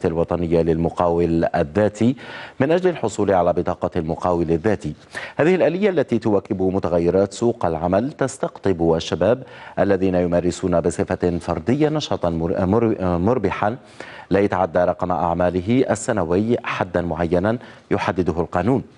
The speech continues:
هذا وكان وزير الاقتصاد المعرفة والمؤسسات الناشئة والمؤسسات المصغرة ياسين المهدي وليد قد حل أمس ضيفا على نشرة الثامنة، حيث أكد على أهمية هذه الخطوة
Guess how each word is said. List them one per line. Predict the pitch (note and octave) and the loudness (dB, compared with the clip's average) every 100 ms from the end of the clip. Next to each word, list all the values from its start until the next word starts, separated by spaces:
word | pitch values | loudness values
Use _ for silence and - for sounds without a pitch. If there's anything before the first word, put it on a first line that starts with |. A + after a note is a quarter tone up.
| - - - - | -18 -16 -14 0
هذا | A#2 B2 | 2 4
وكان | A#2+ C3+ | 2 2
وزير | A2+ G#2+ G2+ | 0 0 0
الاقتصاد | F2+ - G#2 A2+ G2 | -2 -2 -2 0 0
المعرفة | F2+ F2 E2+ E2 G2+ | 0 0 -2 0 0
والمؤسسات | A2 F2+ F2 G2+ F2+ G#2 F#2 | 2 2 0 0 0 0 0
الناشئة | E2+ E2 - F2+ | -2 -2 0 2
والمؤسسات | F2+ E2+ E2 F2+ F#2 C#3 D#3+ | 2 2 2 0 0 0 0
المصغرة | B2+ A#2 F#2 F#2 E2 E2+ | 0 -2 0 -2 0 2
ياسين | E2+ E2 - A#2+ A#2 G#2 | 2 0 0 2 4 4
المهدي | F2+ E2+ E2 F2+ E2 E2 | 2 0 0 -2 0 2
وليد | D#2 D#2+ B2 - - - - - - | 2 4 2 0 -16 -16 -14 -16 -4
قد | G#2+ | -4
حل | - G2+ | 0 0
أمس | G2 F#2 | 0 0
ضيفا | G2 F2+ F#2 G2 A2+ | 0 0 0 -2 -2
على | C3+ A2 | -2 0
نشرة | F2 E2+ F#2+ F2 | -2 -4 -2 0
الثامنة، | F2+ - D#2 D#2+ D#2+ | -2 0 -2 0 -2
حيث | - F#2+ | -2 0
أكد | G2 F2+ F#2+ G2+ G#2 - - - | 2 2 0 0 0 -6 -20 -4
على | F#2+ A#2 | 0 2
أهمية | G2+ C#3+ G3 B2+ | 0 -2 -2 0
هذه | G#2+ G2+ F#2+ F#2+ F2 F2+ E2 | 0 0 0 -2 -2 2 0
الخطوة | D#2 - G#2 - G2 A#2+ | 0 -4 -4 0 2 0